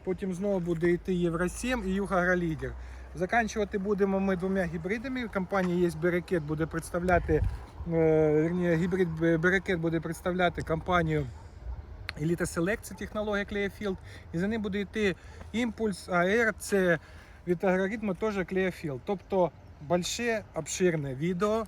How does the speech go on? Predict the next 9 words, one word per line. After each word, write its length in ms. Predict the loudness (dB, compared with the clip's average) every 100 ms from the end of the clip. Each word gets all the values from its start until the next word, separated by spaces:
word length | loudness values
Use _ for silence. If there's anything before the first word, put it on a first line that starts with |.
| -4
Будь 160 | -2
ласка, 420 | 2 0 0 -6 -4
підписуйтесь, 760 | -6 -4 -6 -4 -8 -8 -6
ми 60 | -4
будемо 260 | -4 -2
вдячні 360 | 2 0 0 -2
вам. 220 | -2 -2 -4 -14 -18 -20 -20 -6
Лайкайте, 720 | 0 0 0 -6 -2 -2 -2 -6 -4
коментуйте. 800 | 0 0 -2 -4 -4 -2 0 0